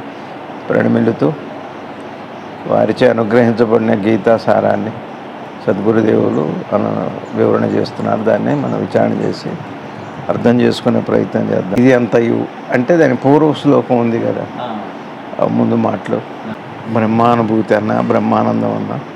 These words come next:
Speaker 1: ఆ స్థితి పొందటం అంటే ఈ లక్షణాలన్నీ మనసుకి, అంటే లవలేశం కూడా కోరిక లేకుండగా,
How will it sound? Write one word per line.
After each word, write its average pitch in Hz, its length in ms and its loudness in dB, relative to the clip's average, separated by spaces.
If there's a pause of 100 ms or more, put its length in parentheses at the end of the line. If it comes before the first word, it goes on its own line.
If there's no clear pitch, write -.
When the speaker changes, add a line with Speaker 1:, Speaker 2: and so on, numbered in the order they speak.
(720)
Speaker 1:
ఆ 101 40 2
స్థితి 110 320 2
పొందటం 113 420 4
అంటే 117 200 4
ఈ 120 140 8
లక్షణాలన్నీ 113 800 4
మనసుకి, 117 600 2
అంటే 165 260 4
లవలేశం 127 680 6
కూడా 127 180 6
కోరిక 110 460 4
లేకుండగా, 104 680 0